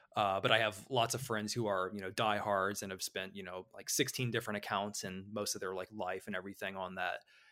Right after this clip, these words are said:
And they s-, like, original World of Warcraft seemed to have, like,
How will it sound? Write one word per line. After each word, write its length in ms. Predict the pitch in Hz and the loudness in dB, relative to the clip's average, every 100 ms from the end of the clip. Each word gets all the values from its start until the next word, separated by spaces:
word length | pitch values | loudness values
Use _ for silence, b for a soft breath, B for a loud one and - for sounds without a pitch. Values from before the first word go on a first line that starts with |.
| b _ | b _
And 580 | 120 113 107 101 101 101 - - _ _ _ _ _ _ - - | 2 2 2 0 -4 -6 -8 -10 _ _ _ _ _ _ -20 -14
they 280 | 143 123 120 | -6 0 2
s-, 200 | 117 - 127 | 2 -2 -4
like, 280 | 120 107 - - | -2 -2 -4 -4
original 400 | 139 156 170 143 | 4 6 6 6
World 220 | 127 117 | 8 6
of 40 | |
Warcraft 440 | 110 110 - 107 - | 4 0 0 0 0
seemed 220 | 135 117 | 0 0
to 40 | |
have, 300 | 113 110 104 | 0 2 0
like, 260 | 110 101 - | 2 2 0